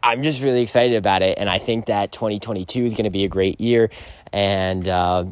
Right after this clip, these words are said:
hopefully, hopefully it, it, it, it is, <laughs> you know, for, for all of us. So, again, everyone, have a safe and happy New Year, and I will see you all <laughs> next year.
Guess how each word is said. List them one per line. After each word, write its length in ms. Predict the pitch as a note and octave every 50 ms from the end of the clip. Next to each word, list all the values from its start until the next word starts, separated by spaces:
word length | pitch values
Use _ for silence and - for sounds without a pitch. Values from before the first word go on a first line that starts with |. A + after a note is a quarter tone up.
| - -
hopefully, 760 | - - - A2 A2 A2 - A#2 A#2+ A#2+ A#2+ A#2+ A#2+ A2+ - - _ - - - -
hopefully 520 | - A2 - E3 C#3 - D#3 D#3 D3+ C3+
it, 80 | B2 -
it, 400 | - A#2 A2+ - C#3+ D3 B2+ A#2+
it, 160 | C#3+ C#3 - C3
it 180 | C3 B2 -
is, 320 | - B2+ A2 G#2 A#2 B2 C3
<laughs> 0 |
you 460 | C#3+ G#3+ E3+ D#3+ F#3 D#3 D3 D#3 D#3
know, 200 | C#3 C3 C3 B2+ B2
for, 400 | B2+ C3+ C3 B2 A2 - - B2 -
for 100 | C3+ C3
all 220 | A2+ A2+ B2 A#2+
of 100 | A#2 G#2+
us. 260 | G#2+ G2+ G#2 G#2 A2+
So, 300 | - B2 A2 A2 A2+ A2+ - - - - - - - - _ - - - _ -
again, 440 | D3+ D#3 C#3 C#3 C3+ C3 C3 B2+ - _ _ _ _ _ -
everyone, 580 | D3 D3+ D3+ D#3+ D#3+ D#3 D3 D3 D3 D#3+ - -
have 280 | C#3+ B2+ C#3 C3 C3+
a 80 | C#3+ C#3
safe 420 | - - - C#3 C3 C#3+ - - -
and 120 | - C#3+
happy 460 | C#3+ - - - A#2+ - - C#3 C3+
New 180 | B2 A#2+ A#2 A#2
Year, 340 | A2+ A2 A2+ A2 A2 A2+ G#2+ - _ _ - - - - -
and 540 | A2 G#2 G2 F#2+ F#2 F2+ F#2 F#2+ F#2+ G2 - - -
I 180 | G2 F#2+ F#2+ G2+
will 180 | G2+ A2 A#2
see 240 | A2+ - - A#2 A2+
you 180 | A2+ A#2+ B2+ B2
all 120 | A#2+ B2
<laughs> 20 |
next 480 | A2+ G#2+ G#2 G#2 - - - - - B2
year. 380 | B2 C3+ E3 F3+ B2+ - -